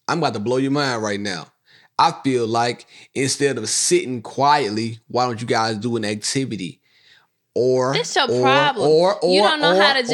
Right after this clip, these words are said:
Speaker 1: or,
Speaker 2: sit still.
Speaker 1: or why don't you guys pray together if you wanna do something like that? You can pray, I said meditate, or do yoga. I feel like those three things can replace the awkwardness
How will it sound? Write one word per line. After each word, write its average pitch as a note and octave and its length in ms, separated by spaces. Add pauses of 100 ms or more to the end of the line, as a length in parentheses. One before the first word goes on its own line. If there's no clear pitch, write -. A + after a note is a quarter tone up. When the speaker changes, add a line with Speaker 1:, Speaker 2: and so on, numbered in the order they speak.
(140)
Speaker 1:
or, F#3+ 140
Speaker 2:
sit D4 180
still. A#3+ 600 (140)
Speaker 1:
or F#3 460 (460)
why A2+ 220
don't A#2+ 240
you B2+ 80
guys A2 520 (440)
pray G#4+ 520
together G#2+ 440
if G2 200
you G#2+ 80
wanna G2+ 180
do F#2+ 140
something F#2 320
like F2+ 220
that? C3 160 (300)
You A#2+ 100
can A2+ 140
pray, D3 500 (260)
I - 60
said A#2+ 320
meditate, C#3+ 680
or C#3 140
do C3+ 160
yoga. A2 540 (320)
I B2+ 100
feel C#3+ 160
like B2 300
those C#3+ 380
three D3 400
things C#3 500
can B2 200
replace C3 540
the - 180 (100)
awkwardness C3+ 720